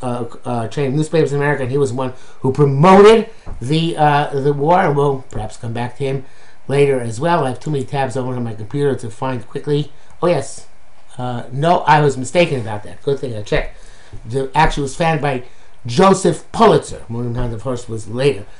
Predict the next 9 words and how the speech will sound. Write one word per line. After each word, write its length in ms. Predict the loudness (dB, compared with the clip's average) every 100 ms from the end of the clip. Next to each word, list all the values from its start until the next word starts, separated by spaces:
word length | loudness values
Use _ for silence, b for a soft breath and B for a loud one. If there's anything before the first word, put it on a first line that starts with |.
| b
Joseph 320 | -6 -6 -6 0
Pulitzer, 400 | 2 2 2 0
from 120 | 0
whom 80 | 0
the 60 |
Pulitzer 460 | -2 2 2 2 -6
Prize 420 | 2 6 6 6
is 100 | 0
named, 300 | -2 -2 -2